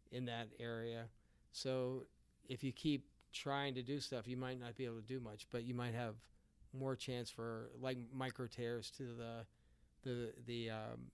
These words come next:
rotator cuff or the labrum. So it's really important to say it's not just rest, because once you get your rest done of six weeks, people do this all the time. They go, "Hey, uh, you know, uh,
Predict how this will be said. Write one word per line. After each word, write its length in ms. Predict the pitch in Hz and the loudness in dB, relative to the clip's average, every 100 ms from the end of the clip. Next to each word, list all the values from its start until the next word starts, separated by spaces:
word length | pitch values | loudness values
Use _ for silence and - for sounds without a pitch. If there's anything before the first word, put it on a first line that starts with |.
| - | 2
rotator 420 | 147 - 127 110 | 4 4 -2 -4
cuff 240 | - 107 104 - | -8 -10 -10 -10
or 160 | 120 117 | -6 -2
the 100 | 123 | 0
labrum. 520 | 123 127 117 104 113 - - - - | 2 2 0 -6 -12 -16 -20 -20 -10
So 140 | - | 0
it's 260 | 131 131 - | 0 2 2
really 320 | 143 151 143 | 6 8 8
important 440 | 127 - 139 120 110 | 4 2 0 -2 -6
to 80 | 110 | -4
say 380 | 127 120 117 - - - - | -2 0 -2 -4 -16 -20 -8
it's 160 | 120 139 | -2 2
not 220 | 151 165 | 4 4
just 260 | 175 135 147 | 4 2 2
rest, 540 | 160 127 110 - - | 2 2 -2 -6 -8
because 380 | 143 127 143 117 | -8 0 0 2
once 240 | 135 143 151 | 0 2 0
you 80 | |
get 180 | 139 151 | 2 2
your 160 | 131 131 | 2 0
rest 360 | 127 131 - | 0 0 0
done 280 | 151 147 151 | -2 -2 -2
of 200 | 135 123 - - - - - - | -2 -4 -6 -18 -20 -20 -20 -4
six 340 | - 156 - | 2 2 2
weeks, 400 | 151 160 156 - - | 4 4 2 -6 -4
people 340 | 151 160 156 | 0 4 4
do 200 | 143 151 | 4 2
this 200 | 147 131 | 2 2
all 140 | 143 139 | 0 -2
the 100 | 131 | -4
time. 300 | 139 143 113 | -4 -4 -2
They 100 | 113 | -2
go, 260 | 120 117 - - - - - - - | -2 -2 -6 -16 -20 -20 -20 -4 6
"Hey, 220 | 165 151 | 10 10
uh, 220 | 131 127 131 | 10 6 4
you 140 | 131 135 | 2 2
know, 320 | 127 123 120 | 4 2 2
uh, 200 | 120 | 0